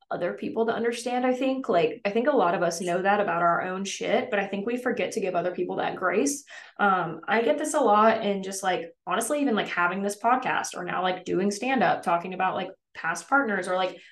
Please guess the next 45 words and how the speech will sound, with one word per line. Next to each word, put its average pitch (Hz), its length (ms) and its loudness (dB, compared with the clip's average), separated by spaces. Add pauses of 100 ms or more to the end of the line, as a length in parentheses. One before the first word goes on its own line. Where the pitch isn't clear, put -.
(100)
when 170 160 -6
I'm 196 380 -2
with, 208 320 0
like, 214 200 0
new 220 160 0
people 240 320 -2
or 180 160 4
I, 180 60 4
like, 175 220 -2
bring 175 200 -6
up 208 120 -6
my 233 400 2
ex, - 240 -6
like, 185 340 -4 (1160)
they'll 202 140 2
be 190 60 -4
like, 185 140 -4
"Oh, 185 240 -2
you 180 140 -4
gotta 185 160 -6
move 180 160 -8
on 170 160 -6
from 170 140 -10
that. 170 120 -4
Are 175 80 -4
you 175 120 -6
not 180 180 -4
over 175 240 -4
him?" 190 240 -2
Like, 175 140 -8
blah, 180 160 0
blah. - 280 -2 (480)
There 233 240 4
is 339 120 4
quite - 300 2
literally 202 300 2
nothing 196 340 -4
in 190 80 -6
this 180 160 -10
world 190 280 2
I 190 120 0
am 180 120 -8
more 185 420 -2 (100)
over 269 720 2 (180)
than 175 560 -4